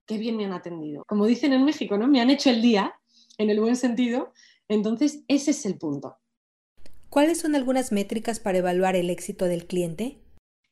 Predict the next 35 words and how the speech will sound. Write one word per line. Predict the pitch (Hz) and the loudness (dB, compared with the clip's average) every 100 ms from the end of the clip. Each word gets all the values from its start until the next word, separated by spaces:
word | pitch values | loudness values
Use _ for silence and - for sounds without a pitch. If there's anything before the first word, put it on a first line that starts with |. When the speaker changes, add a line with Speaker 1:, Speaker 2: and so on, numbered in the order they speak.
| _ - 226 | _ -12 -6
Speaker 1:
La | 208 208 196 | -2 0 0
encuesta | 196 247 370 | -2 -2 0
de | 294 | -2
sisat, | - 247 - 220 233 - | -2 -4 -4 -6 -6 -8
que | 196 | -8
es | 190 214 | -6 -4
el, | 190 175 - | -2 -4 -4
el | 170 180 | -4 -2
índice | 208 208 190 190 | -2 -4 -6 -8
de | 175 | -6
satisfacción | 175 170 156 165 - 196 | -6 -8 -8 -10 -8 -6
del | 196 196 | -6 -6
cliente, | 185 190 202 | -6 -4 -6
es | 190 | -8
la | 170 | -8
más | 175 170 | -8 -10
común, | - 160 185 202 | -10 -8 -6 -4
que | 180 | -6
digamos | 170 185 - | -4 -6 -6
es | |
el | 175 | -10
Customer | - - 175 160 | -8 -8 -8 -8
Success, | - - - 196 - _ - | -10 -12 -10 -10 -12 _ -10
literalmente. | 165 160 160 165 160 170 294 - - - - - - | -10 -8 -8 -8 -8 -8 -10 -12 -20 -20 -20 -20 -8
Em, | 208 202 196 190 190 | -2 0 0 0 0
nosotros | 196 202 220 285 320 | -2 -4 -4 -6 -2
en | 285 | 0
Google | 269 285 | 0 -2
la | 226 | -4
aplicábamos | 190 190 220 240 262 254 | -6 -6 -4 -2 -2 -2
en | 208 | -4
el | 196 | -4
momento | 180 185 190 - | -4 -6 -8 -8
que, | 196 202 208 - | -6 -6 -8 -10
eh, | 165 160 160 156 156 151 | -8 -8 -8 -8 -8 -10